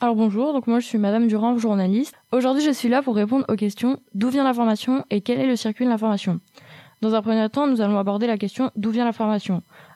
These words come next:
Alors tout d'abord, une information c'est quoi ? C'est l'action d'informer quelqu'un, un groupe, de le tenir au courant des événements, tout événement, tout fait, tout jugement porté à la connaissance d'un public plus ou moins large, sous forme d'images, de textes ou de discours. Une information est aussi une nouvelle communiquée par une agence de presse,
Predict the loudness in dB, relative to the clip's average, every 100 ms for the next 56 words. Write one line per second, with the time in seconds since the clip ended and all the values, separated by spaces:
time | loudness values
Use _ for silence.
0 | -4 -4 -2 -2 0 -2 0 0 0 0
1 | -2 -2 -4 -4 -2 -4 -4 _ -20 -20
2 | -10 -2 -2 -2 -2 0 0 0 -2 0
3 | -4 -2 -2 -2 -2 -2 0 -2 -2 -6
4 | -4 -2 0 0 0 0 -2 -2 0 0
5 | 0 0 0 0 -2 -6 -20 -12 -6 -2
6 | 0 2 0 0 -2 -4 -2 -4 -2 -2
7 | 0 0 -2 -2 -6 -2 -2 0 0 -2
8 | 0 -2 -2 -2 -2 -2 -4 -12 -6 -2
9 | 0 0 0 -2 -4 -10 -20 -20 -20 -12
10 | -6 -2 0 0 0 2 0 -2 -4 -4
11 | -2 -4 -4 -6 -2 -2 -2 -4 -4 -8
12 | -8 _ _ -20 -10 0 0 2 0 0
13 | -2 -2 0 0 0 2 2 0 0 0
14 | 2 0 0 -2 0 0 2 0 0 -2
15 | -4 -2 -2 -2